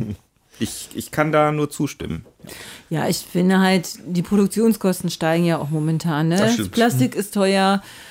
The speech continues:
Speaker 2: äh, Papier ist teuer. Also, ähm, das sieht man, das drückt sich auch überall aus, ja nicht nur im Spielbereich, ne? Und, äh, ich glaube, da ist einfach so, ähm, Transport ist noch mal besonders teuer. Ähm,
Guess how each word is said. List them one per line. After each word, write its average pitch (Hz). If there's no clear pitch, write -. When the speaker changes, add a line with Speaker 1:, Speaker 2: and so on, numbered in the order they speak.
Speaker 2:
äh, 180
Papier 233
ist 226
teuer. 190
Also, 185
ähm, 185
das 165
sieht 175
man, 180
das 175
drückt 214
sich -
auch 185
überall 180
aus, 165
ja 170
nicht 170
nur 180
im 160
Spielbereich, 156
ne? 190
Und, 170
äh, -
ich -
glaube, 180
da 170
ist 180
einfach 170
so, 175
ähm, 170
Transport 208
ist -
noch 202
mal 170
besonders 208
teuer. 233
Ähm, 170